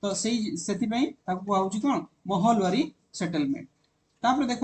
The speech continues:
ନେକ୍ସଟ କ୍ୱେଶ୍ଚନ, what was the title of first newspaper published by ଜେମ୍ସ ଅଗଷ୍ଟ ହିକି? ହିକି,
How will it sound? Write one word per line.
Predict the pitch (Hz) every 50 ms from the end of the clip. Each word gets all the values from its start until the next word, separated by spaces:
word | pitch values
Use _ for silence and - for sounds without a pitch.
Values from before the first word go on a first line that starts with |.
| 254 233
ନେକ୍ସଟ | 240 233 214 - -
କ୍ୱେଶ୍ଚନ, | 247 220 220 - 254 262 302 - - _ _ _ _ _ _ _ _ _ _ _ _ _ _ _ _ _ _ _ _ _ _ _ -
what | 196 214 214
was | 254 262 269 240 262
the | 262 254 - -
title | 208 190 180 233 247 247 247
of | 247 247 - -
first | 226 240 247 247 -
newspaper | 226 214 214 208 - 220 214 240 247 247 -
published | 214 185 175 196 220 208 - 185
by | 220 226 202 170
ଜେମ୍ସ | 185 220 240 240 - - - 175
ଅଗଷ୍ଟ | 175 170 208 233 226 - - -
ହିକି? | 175 170 170 - 147 143 - - _ _ _ 220
ହିକି, | 220 208 185 151